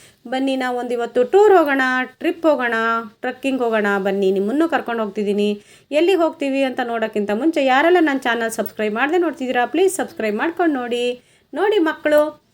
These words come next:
ಡ್ಯಾನ್ಸ್ ಮಾಡ್ತಿದ್ದಾರೆ ಹಿಂದ್ಗಡೆ, ಫುಲ್ ಹಿಂದ್ಗಡೆ ಗಾಡಿ ಹಿಂದ್ಗಡೆ ಕುತ್ಕೊಂಡು ಡಿ ಜೆ ಹಾಡಿಗೆ ಫುಲ್ ಡ್ಯಾನ್ಸು. ಖುಷಿನೋ ಖುಷಿ ಮಕ್ಕಳಿಗೆ. ಮಕ್ಕಳುಗಳಂದ್ರೆ ಹಾಗೆ ಅಲ್ವಾ, ಮಕ್ಳು ಖುಷಿನೇ ನಮ್ಮ ಖುಷಿ. ಈ ಮಕ್ಕಳೆಲ್ಲ ಕರ್ಕೊಂಡು ಹೋಗೋದೇ ಒಂದು ನಮಗೂ ಖುಷಿ.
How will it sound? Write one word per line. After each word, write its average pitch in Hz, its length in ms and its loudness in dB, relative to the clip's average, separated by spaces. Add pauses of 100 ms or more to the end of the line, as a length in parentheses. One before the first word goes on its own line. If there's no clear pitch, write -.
(540)
ಡ್ಯಾನ್ಸ್ 277 340 -2
ಮಾಡ್ತಿದ್ದಾರೆ 269 540 -2
ಹಿಂದ್ಗಡೆ, 277 420 -2
ಫುಲ್ 277 360 -4
ಹಿಂದ್ಗಡೆ 269 340 0
ಗಾಡಿ 233 280 0
ಹಿಂದ್ಗಡೆ 240 340 -6
ಕುತ್ಕೊಂಡು 214 680 -2
ಡಿ 226 200 -2
ಜೆ 220 160 -2
ಹಾಡಿಗೆ 180 540 -4
ಫುಲ್ 294 580 -10
ಡ್ಯಾನ್ಸು. 202 680 -4
ಖುಷಿನೋ 254 500 -8
ಖುಷಿ 214 260 -6
ಮಕ್ಕಳಿಗೆ. 190 580 -6 (440)
ಮಕ್ಕಳುಗಳಂದ್ರೆ 240 680 -2
ಹಾಗೆ 220 280 0
ಅಲ್ವಾ, 220 340 0
ಮಕ್ಳು 208 320 -4
ಖುಷಿನೇ 220 320 -6
ನಮ್ಮ 370 220 0
ಖುಷಿ. 240 560 -4 (260)
ಈ 208 60 -4
ಮಕ್ಕಳೆಲ್ಲ 277 500 -2
ಕರ್ಕೊಂಡು 233 400 -2
ಹೋಗೋದೇ 214 220 2
ಒಂದು 330 220 0
ನಮಗೂ 269 340 -2
ಖುಷಿ. 233 540 -4